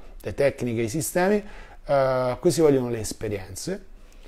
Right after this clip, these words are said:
E gli ultimi, eh, infine, quelli che sono alla ricerca del, dell'esperto e quindi di una trasformazione, eh, dell'esperto, scusami, del saggio,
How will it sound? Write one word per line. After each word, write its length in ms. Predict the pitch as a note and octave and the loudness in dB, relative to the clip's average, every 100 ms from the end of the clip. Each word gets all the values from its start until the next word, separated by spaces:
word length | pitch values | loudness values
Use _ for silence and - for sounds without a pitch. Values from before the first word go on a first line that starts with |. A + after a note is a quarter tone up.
| - - - | -20 -20 0
E 200 | F3 F3 | 8 12
gli 120 | D#3 | 12
ultimi, 680 | F#3 F3+ - F#3 F#3+ G3 - - | 12 10 8 8 8 6 0 -8
eh, 400 | D3 B2+ B2 - | -4 -2 -4 0
infine, 720 | E3 D#3 - - C#3+ D3 E3 D#3 | 2 2 2 4 4 4 2 -2
quelli 180 | B2 A2+ | 0 0
che 120 | A#2 | 0
sono 560 | - C3+ B2 A#2 - - | -2 -2 0 -4 -8 -12
alla 180 | A2 A#2+ | -8 -6
ricerca 420 | A2 C#3+ - B2+ | -4 -4 -2 0
del, 460 | A#2+ B2 A#2+ A#2+ A#2+ | 2 2 2 0 -4
dell'esperto 720 | A#2+ A#2+ G#2+ - - E3 A2+ | -4 -4 -6 6 8 8 6
e 80 | - | 2
quindi 240 | D3 C3+ | 6 6
di 80 | A#2+ | 6
una 180 | A#2+ A#2+ | 4 0
trasformazione, 1200 | B2+ A#2+ - C3+ B2+ C3 B2+ - D#3 C#3+ B2 A#2+ - - | -2 -2 -2 0 0 0 -4 0 2 4 2 -4 -10 -6
eh, 160 | C3 A#2+ | 0 4
dell'esperto, 560 | B2 B2+ - A#2+ - | 6 6 4 -4 -4
scusami, 360 | A#2 - A#2 A#2+ | -2 0 2 2
del 160 | B2 - | -2 2
saggio, 480 | D#3+ C#3 A#2 A2+ | 4 6 4 0